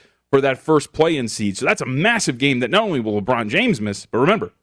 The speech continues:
Dennis Schroeder in medical <laughs> protocols, so he's not gonna be on the floor either. The solo Anthony Davis team that many thought was actually better,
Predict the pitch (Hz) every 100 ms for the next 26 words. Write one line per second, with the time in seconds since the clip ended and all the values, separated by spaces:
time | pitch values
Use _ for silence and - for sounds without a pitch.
0 | _ 135 156 - 220 208 95 123 135 156
1 | - - 180 185 - 135 123 - _ _
2 | - 139 135 277 226 143 139 123 120 120
3 | 110 - 110 165 208 127 113 - _ _
4 | 123 - 233 262 262 226 214 208 185 190
5 | 180 170 175 156 139 151 262 240 - 208
6 | 151 131 156 - 139 120 214 294 311